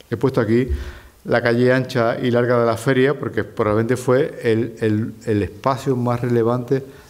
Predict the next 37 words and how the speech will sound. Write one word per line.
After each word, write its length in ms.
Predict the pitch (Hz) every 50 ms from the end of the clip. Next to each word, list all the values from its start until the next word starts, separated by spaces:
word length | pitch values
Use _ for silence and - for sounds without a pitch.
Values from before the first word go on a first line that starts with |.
| - -
de 120 | 92 98
los 160 | 92 90 92
talleres. 320 | - 101 95 98 98 95 92
Los, 320 | 85 - - - - -
los 120 | 101 92
talleres 520 | - - 98 95 110 113 113 117 113 110 110
de 100 | 107 110
pintura 360 | 110 113 107 98 110 113 110
sevillana 440 | 107 110 110 104 104 107 110 123 120 120 - - - - - -
se 360 | - - - 104 98 104 - -
asentaron 680 | - 113 - - 107 90 85 85 107 107 110 120 123 120 - - - - - -
en, 180 | - - 104 101 104
en 160 | 120 - -
el 140 | 110 98 98
entorno 600 | 95 92 92 92 - 110 104 107 117 123 127 127 - - - - -
del 160 | - 107 104 95
mercado 460 | 98 90 95 - - 101 101 101 101
de 60 | 101
la 120 | 98 95
feria. 500 | 95 - - 113 104 98 98 92 85 78 - - - - - - -
Allí 420 | - 95 95 95 104 113 113 113 113 113 - - - -
trabajaron 640 | - 110 104 95 92 107 113 110 110 110 104 107 - - - - - - - - - _
todos 300 | - 139 156 165 170 160
los 100 | 143 113
grandes 280 | 113 117 117 120 117
pintores, 640 | 113 - - 107 95 92 - 113 113 120 123 127 127
o 100 | 127 110
muchos 320 | 95 101 117 120 120 143 135
de 40 |
los 80 | 120 117
grandes 220 | 113 113 113 113
pintores 420 | 110 113 110 98 92 110 104 101 98
sevillanos. 520 | - 104 95 95 92 92 92 87 87 85 - - - - - - - _
Bueno, 180 | - 95 82 - - - - -
y 100 | 90 87
ahí 140 | 85 87 95
tenéis, 400 | 92 104 95 95 98 104 104 101